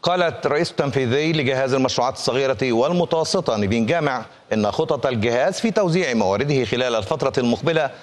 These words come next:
ستعتمد على خريطة الفقر الحديثة التي أعدها جهاز الإحصاء ضمن نتائج بحث الدخل والإنفاق والاستهلاك العام لعام-،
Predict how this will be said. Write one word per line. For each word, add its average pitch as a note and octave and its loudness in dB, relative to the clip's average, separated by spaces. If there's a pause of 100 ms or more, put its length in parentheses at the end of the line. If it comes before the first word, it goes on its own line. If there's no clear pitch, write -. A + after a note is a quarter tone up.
(140)
ستعتمد A2+ -2
على A2 2
خريطة A#2+ -2
الفقر B2+ -2
الحديثة C3+ -2 (120)
التي C#3 -2
أعدها A2+ 0
جهاز C3+ 0
الإحصاء C#3+ -2 (320)
ضمن A2 2
نتائج A#2 -2
بحث A2 -2
الدخل F#2+ -2
والإنفاق D3 0 (100)
والاستهلاك A#2+ 0
العام C#3+ -2 (320)
لعام-، F2 -2